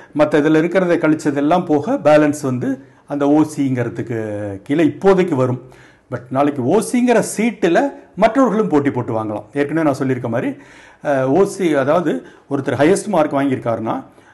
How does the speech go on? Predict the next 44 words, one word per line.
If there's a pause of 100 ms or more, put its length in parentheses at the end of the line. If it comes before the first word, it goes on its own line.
அப்போ
ஓ (100)
சியில
சீட்
இருந்தா,
ஃபஸ்ட்டு
அந்த
அவர்
பி
சியா
இருந்தா
கூட,
அவரோட
சீட்டு
ஓ
சியில
தான்
கழியும். (480)
அது
ஜீரோ
ஆன
பிறகு
தான்
மத்த
இதுல
கழியும்னு
சொல்லியிருக்கேன்.
So,
ஓ (100)
சிங்கிறது
ஒரு (280)
அப்சல்யூட்
எண்ணிக்கையா
நம்ம,
அ,
சொல்ல
முடியாது
வந்து. (480)
So,
இதுதான்
ஒரு,
ஒரு, (220)
இந்த
வருடம்